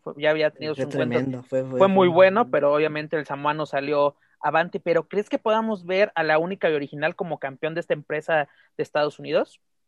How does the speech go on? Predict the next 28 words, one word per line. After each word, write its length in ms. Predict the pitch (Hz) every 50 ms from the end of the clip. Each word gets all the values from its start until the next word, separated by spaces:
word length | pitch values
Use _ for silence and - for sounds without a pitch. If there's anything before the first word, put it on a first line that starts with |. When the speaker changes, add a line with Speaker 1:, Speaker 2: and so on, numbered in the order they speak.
| _ _ _ _ _ _
Speaker 2:
Sería, 680 | - - 139 131 135 147 160 170 175 175 170 151 139
sería 220 | 135 - 139 143 151
interesante. 1000 | 160 170 165 185 160 143 127 - - 147 147 160 165 160 - 185 185 - - - -
No 400 | 156 143 143 147 151 165 190 202
sé 180 | 196 - 233
en 100 | 226 220
estos 360 | 220 220 208 - - 226 214
momentos. 840 | 202 190 156 143 139 143 151 170 185 185 - 214 208 208 208 - - _ _ _ _ _ _ _ _ _
Creo 200 | - 160 180 180
que 140 | - 214 208
tampoco 560 | 208 208 - 156 139 139 131 165 165 165 196
ha 80 | 190 190
tenido 320 | - 175 170 170 175 170
tantas 460 | - - 156 156 160 185 180 170 156
defensas 580 | 151 123 - - 135 139 160 - - 147 147 147
este 400 | 143 143 143 - - 147 135 123
Fatu, 580 | 127 - 131 127 127 - - 170 170 160 143 -
tampoco 340 | - 127 123 117 139 135 -
ha 60 | 143
tenido 260 | 139 147 139 139 143
muchas 400 | 143 139 139 139 139 139 - 151
defensas, 480 | 131 123 123 - 127 135 147 160 160 - _ _ _ _ _ _ _ _ _ _ _
pero 160 | - 170 -
sería 240 | 123 - 135 135 143
muy, 340 | 147 160 160 165 170 170 165
muy 200 | 156 156 156 151
chido 300 | - - 156 147 143 139
verlo. 420 | 135 135 131 135 131 123 - _